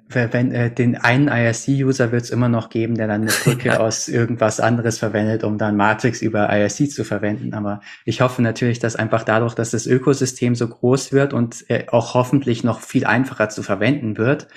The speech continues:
Speaker 1: äh, dass dann halt es einfach für viele Leute einfach ein attraktives Ökosystem wird und dann irgendwann vielleicht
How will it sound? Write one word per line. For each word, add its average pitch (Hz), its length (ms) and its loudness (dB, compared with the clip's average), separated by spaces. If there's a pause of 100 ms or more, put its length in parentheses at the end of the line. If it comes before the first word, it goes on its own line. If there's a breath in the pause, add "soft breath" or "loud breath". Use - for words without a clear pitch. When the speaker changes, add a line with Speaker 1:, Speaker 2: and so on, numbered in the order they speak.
(300 loud breath)
Speaker 1:
äh, 113 220 4
dass - 340 -2
dann 113 220 2
halt 110 200 0
es 123 100 -8
einfach 113 340 -4 (160)
für 120 200 0
viele 147 300 2
Leute 120 340 2
einfach 120 240 -4
ein - 40 -2
attraktives 131 560 0
Ökosystem 123 720 0
wird 120 220 0
und 113 140 -6
dann 107 260 -2 (240 soft breath)
irgendwann 120 640 2
vielleicht - 640 -8